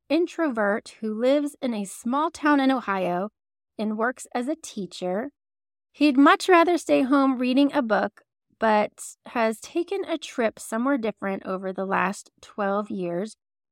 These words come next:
One trip where he ends up sleeping in a tent on an island,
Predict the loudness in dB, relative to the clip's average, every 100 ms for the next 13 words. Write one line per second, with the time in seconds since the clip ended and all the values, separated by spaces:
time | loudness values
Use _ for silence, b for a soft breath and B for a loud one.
0 | _ _ -6 -2 2 2 0 0 -2 0
1 | -4 -4 -4 -6 -2 -2 -2 -4 -10 -8
2 | -6 -4 -6 -4 -6 -8 -12 -4 -2 -2
3 | -6 -4 -4 -2 -2 -2 -2 -4 -6 -6